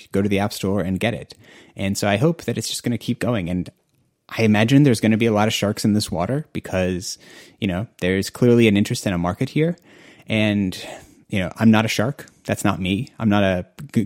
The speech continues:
I'm not gonna sort of, I don't even know, like, go fight the shark games. Um, I'm gonna keep doing my own thing in my own way. And hopefully enough people like that. And clearly, you know, to our point at the beginning of the show, like, as much as I can sometimes see the,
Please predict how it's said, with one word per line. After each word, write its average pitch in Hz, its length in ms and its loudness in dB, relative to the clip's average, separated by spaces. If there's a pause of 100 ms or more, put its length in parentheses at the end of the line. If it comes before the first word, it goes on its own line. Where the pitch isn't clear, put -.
(120)
I'm 113 80 4
not 110 140 2
gonna 101 360 4 (460)
sort - 180 -4
of, - 100 -10
I - 40 -2
don't 104 120 0
even 98 140 0
know, 104 160 2
like, 90 320 -6
go 107 140 2
fight 104 300 -2
the 101 60 -2
shark 104 300 0
games. 127 440 -2 (420)
Um, 92 480 -2
I'm 113 80 2
gonna 110 160 4
keep 110 180 -2
doing 107 180 4
my 101 140 4
own 107 140 2
thing 101 260 0
in 104 220 -2
my 98 140 2
own 101 120 2
way. 101 480 -4
And 92 420 -2 (220)
hopefully 113 380 0
enough 107 240 2
people 110 680 0
like 101 260 -4
that. - 360 -8
And 92 300 -6
clearly, 107 500 0 (180)
you - 60 -6
know, 85 120 -8
to - 100 0
our 101 60 2
point 110 260 0
at 110 80 -6
the - 60 -12
beginning 107 240 0
of 101 60 0
the 95 40 -2
show, 107 320 2
like, 90 280 -6 (360)
as 104 140 -2
much 117 180 2
as 107 100 2
I 101 140 2
can 107 180 2
sometimes 101 380 0
see 104 240 0
the, 98 180 -4